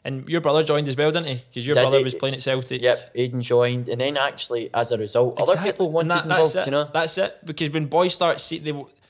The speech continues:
Speaker 1: they want to be, they, you know, when you see a good positive environment like that, it's, it's attractive to be, to be involved in. And they ended up, uh, maybe about four or five, was it f-,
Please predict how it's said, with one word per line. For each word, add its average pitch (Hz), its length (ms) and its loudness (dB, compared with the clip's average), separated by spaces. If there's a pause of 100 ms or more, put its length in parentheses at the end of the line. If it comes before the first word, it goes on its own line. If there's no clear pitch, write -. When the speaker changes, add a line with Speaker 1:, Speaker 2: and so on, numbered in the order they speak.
(200)
Speaker 1:
they 147 80 -4
want 156 400 2
to 160 40 -4
be, 151 300 -6
they, 143 100 -8 (400)
you 139 120 -6
know, 135 80 -4
when 135 100 -4
you 135 80 -4
see 180 240 -4
a 180 40 0
good 156 280 -2
positive 143 320 2
environment 143 460 -2
like 160 100 -8
that, 170 360 -4
it's, - 460 -10
it's 127 140 -10
attractive 143 480 -2
to 147 80 -8
be, 135 200 -8
to - 120 -14
be 135 100 -6
involved 131 400 -2
in. 139 120 -4
And 127 100 -6
they 139 60 0
ended 180 180 0
up, 143 240 0
uh, 123 80 -4
maybe 127 220 -2
about 117 140 -8
four 135 180 -4
or 120 40 0
five, - 380 -4
was 143 100 -12
it 143 60 -8
f-, - 200 -20